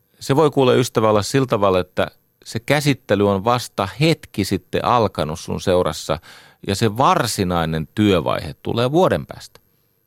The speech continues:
Varsinkin, jos on menettänyt esimerkiksi oman lapsensa. Ja se kirkkaus ja kuulaus, mikä tähän liittyy, niin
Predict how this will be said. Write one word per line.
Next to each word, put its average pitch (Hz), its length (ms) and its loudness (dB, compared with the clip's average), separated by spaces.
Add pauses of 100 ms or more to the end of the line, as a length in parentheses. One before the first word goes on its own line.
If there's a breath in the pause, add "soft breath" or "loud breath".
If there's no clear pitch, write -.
(380)
Varsinkin, 113 460 -2
jos 95 200 -4
on 98 80 -4
menettänyt 95 520 -4
esimerkiksi 95 300 -8
oman 107 220 0
lapsensa. - 460 -4 (2000 loud breath)
Ja 107 80 -4
se 120 140 0
kirkkaus 117 680 2
ja 104 180 2 (120)
kuulaus, 107 720 2 (200)
mikä 101 220 0
tähän 101 260 0
liittyy, 101 400 0
niin 92 240 -2